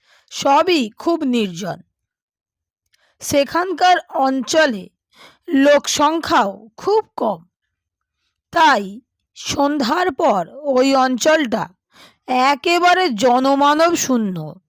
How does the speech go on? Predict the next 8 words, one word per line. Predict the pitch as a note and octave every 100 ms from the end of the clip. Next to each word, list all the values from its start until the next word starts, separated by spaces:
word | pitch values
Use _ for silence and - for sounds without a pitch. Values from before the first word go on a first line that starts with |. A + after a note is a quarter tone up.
| _ _ _ A#4 G4+ F4
বললেই | D#4 D4+ D4+ C4+
চলে। | D4+ B3 A3 - _ _ _ _ _ _ _ _ _ _ _ _ _ _ _ _ _ _ _ _ -
রাস্তাটা | A3+ A3+ C4+ - F4+ G4 G#4+
অনেক | G4+ D4+ E4 E4 D#4+ A#3+
গলি | A3 C4 D4+ D4
গলি | D#4 D#4
দিয়ে | C4+ D#4+ D#4+ B3+ C4
গেছে। | G#3 G3+ - - D3